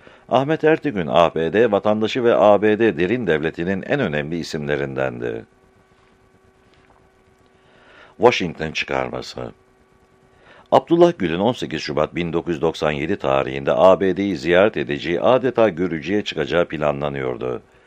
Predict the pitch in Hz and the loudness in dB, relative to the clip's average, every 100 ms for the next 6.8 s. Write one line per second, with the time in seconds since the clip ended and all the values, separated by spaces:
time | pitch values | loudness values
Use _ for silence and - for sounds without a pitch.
0 | _ - - - - 147 175 160 165 160 | _ -20 -20 -8 2 4 4 2 2 2
1 | 87 90 139 - 73 65 65 85 71 73 | 0 -2 -2 -2 -4 -4 -4 -2 0 -2
2 | 82 120 98 85 80 - 95 95 67 71 | -2 -2 -2 -2 -4 -2 -2 -2 -2 -2
3 | 113 98 78 90 131 87 73 71 73 73 | 0 0 0 -2 -2 -2 -2 -4 -4 -2
4 | 90 76 78 85 95 - 87 78 80 80 | -2 0 -2 -2 -4 -2 -2 -2 -6 -6
5 | 85 104 73 85 - 90 80 85 87 73 | -2 0 2 0 0 -2 0 2 2 0
6 | 71 73 69 62 65 - 64 60 | -4 -8 -8 -8 -10 -8 -8 -10